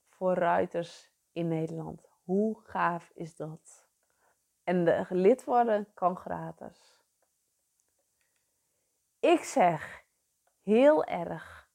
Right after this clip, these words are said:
dankjewel voor het luisteren. Doe hier je voordeel mee. Weet dat jouw energie of zoveel invloed op je paard heeft. Dus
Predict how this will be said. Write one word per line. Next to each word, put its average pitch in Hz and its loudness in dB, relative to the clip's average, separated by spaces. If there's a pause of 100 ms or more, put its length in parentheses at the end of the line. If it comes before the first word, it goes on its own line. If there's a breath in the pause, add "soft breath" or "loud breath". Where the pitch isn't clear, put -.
(140)
dankjewel 208 2
voor 185 -8
het 180 -14
luisteren. 240 -2 (280 soft breath)
Doe 277 6
hier 311 6
je 269 2
voordeel 294 2
mee. 269 0 (400)
Weet 240 6
dat 220 -6
jouw 208 4
energie 220 -4
of 185 -12
zoveel 247 2
invloed 196 -6
op - -6
je 190 -16
paard 208 -2
heeft. - -6 (920)
Dus 202 -8